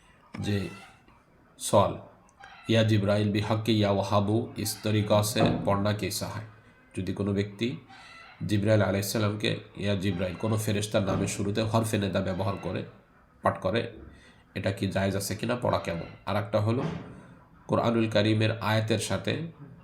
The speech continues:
কোনো ফেরেশতাদের নাম অথবা কোনো ব্যক্তির নাম উল্লেখ করে দেওয়াটা কেমন,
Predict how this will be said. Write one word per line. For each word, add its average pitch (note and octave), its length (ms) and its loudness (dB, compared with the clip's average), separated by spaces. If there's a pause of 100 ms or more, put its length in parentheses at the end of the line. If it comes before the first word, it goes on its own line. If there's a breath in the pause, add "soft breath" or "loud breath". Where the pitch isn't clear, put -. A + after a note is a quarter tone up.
(120)
কোনো F#2+ 500 0 (160)
ফেরেশতাদের G#2 640 0
নাম F2 360 -4
অথবা F#2+ 320 -2
কোনো F#2+ 220 -2
ব্যক্তির A2 420 0
নাম G2+ 180 4
উল্লেখ G2+ 260 2 (100)
করে A#2+ 200 4
দেওয়াটা G#2 280 2
কেমন, G2+ 460 -4